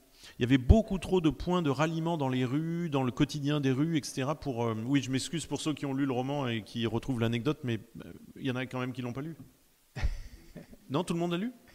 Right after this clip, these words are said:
Ah, juste madame. <laughs> Là, pardon, vous allez vous sentir seule. Euh, bah alors, je, je le raconte rien que pour vous, alors. Le,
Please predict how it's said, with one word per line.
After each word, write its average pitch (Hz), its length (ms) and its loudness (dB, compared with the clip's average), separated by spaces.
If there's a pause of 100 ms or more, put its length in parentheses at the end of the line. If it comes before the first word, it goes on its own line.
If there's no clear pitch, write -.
(760)
Ah, 151 240 4
juste 160 260 -4
madame. 185 360 2 (840)
<laughs> 185 1200 6
Là, 170 100 8
pardon, 165 260 2
vous 165 140 0
allez 143 120 6
vous 139 100 2
sentir 131 340 0
seule. 294 480 0
Euh, 139 300 2 (280)
bah 156 100 4
alors, 160 140 6
je, 139 120 -2 (260)
je 143 120 -2
le 190 60 2
raconte 185 300 2
rien 214 240 -2
que 214 100 -2
pour 185 160 -2
vous, 165 200 0
alors. 113 180 -2 (720)
Le, 113 1040 6